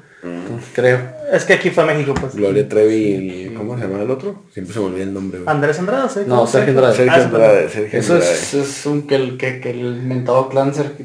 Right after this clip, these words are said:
Speaker 2: Trevi Andrade, güey, era
Speaker 3: Trevi
Speaker 2: un
Speaker 3: Andrade, no, pero
Speaker 2: chingadera,
Speaker 3: es que en
Speaker 2: güey.
Speaker 3: México, pues,
Speaker 1: Y ahorita, güey, sigue libre, güey, cantando, toda madre, güey,
Speaker 3: Y el otro
Speaker 1: llenan-,
Speaker 3: cabrón
Speaker 1: llenando
Speaker 3: también, sí.
Speaker 1: estadios.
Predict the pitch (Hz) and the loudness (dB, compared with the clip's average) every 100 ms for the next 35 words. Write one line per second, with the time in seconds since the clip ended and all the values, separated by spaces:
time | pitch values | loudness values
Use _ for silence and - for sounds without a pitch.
0 | 131 131 135 131 131 139 135 120 117 117 | -4 0 0 0 0 2 0 2 2 0
1 | 127 127 120 110 156 160 147 160 165 226 | 0 -2 -2 0 0 0 -2 -2 0 2
2 | 269 226 170 156 - 170 240 226 254 269 | 2 4 4 2 2 4 4 4 4 4
3 | 226 - 151 151 196 175 254 226 220 180 | 4 6 8 10 8 8 8 8 6 4
4 | 147 147 151 175 175 175 175 180 180 - | 4 4 4 4 4 4 4 4 2 0
5 | - - 117 131 131 131 127 131 104 101 | 0 0 2 2 0 -2 -4 -4 -4 -4
6 | 131 131 135 123 123 123 107 165 175 202 | -4 -2 -2 -2 -6 0 6 6 6 6
7 | 160 143 143 127 139 135 - 120 135 135 | 8 10 10 10 10 10 10 10 12 12
8 | 131 135 120 - | 10 8 4 0